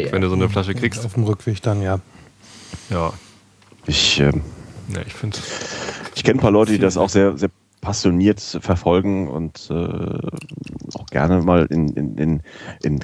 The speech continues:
Speaker 4: Kneipen, die größeres Sortiment haben. Wir haben hier am Ort in Koblenz so zwei, drei, die, die mehr als drei Flaschen Wein da st-, äh,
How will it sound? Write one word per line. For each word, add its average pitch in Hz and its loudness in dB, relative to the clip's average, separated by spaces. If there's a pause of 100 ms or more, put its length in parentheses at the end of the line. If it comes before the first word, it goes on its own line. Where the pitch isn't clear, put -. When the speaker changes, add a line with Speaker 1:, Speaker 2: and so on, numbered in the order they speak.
Speaker 4:
Kneipen, 85 2
die 85 2 (160)
größeres 92 0
Sortiment 87 4
haben. 85 4
Wir 73 0
haben 85 4
hier 85 4
am 73 2
Ort 80 2
in 80 -2
Koblenz 80 0
so 76 -6
zwei, 73 -2
drei, 76 2
die, 76 0 (560)
die 78 -4
mehr 78 4
als 76 0
drei 76 2
Flaschen 76 -2
Wein 76 4
da 78 4
st-, - -4
äh, 71 2